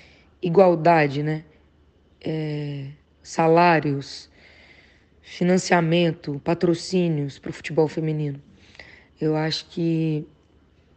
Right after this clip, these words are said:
as pessoas precisam entender que o futebol feminino é tão importante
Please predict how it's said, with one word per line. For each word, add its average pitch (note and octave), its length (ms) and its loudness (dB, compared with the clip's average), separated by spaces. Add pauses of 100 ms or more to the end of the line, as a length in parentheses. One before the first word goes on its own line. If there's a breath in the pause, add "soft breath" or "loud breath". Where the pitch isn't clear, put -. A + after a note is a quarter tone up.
(600)
as - 140 -12
pessoas E3 580 0 (160)
precisam G3+ 560 0
entender G3 460 4
que G3+ 60 -4
o - 20 -16
futebol F3+ 340 2
feminino F#3+ 360 0
é G3+ 40 2
tão G#3 400 2
importante A3+ 840 0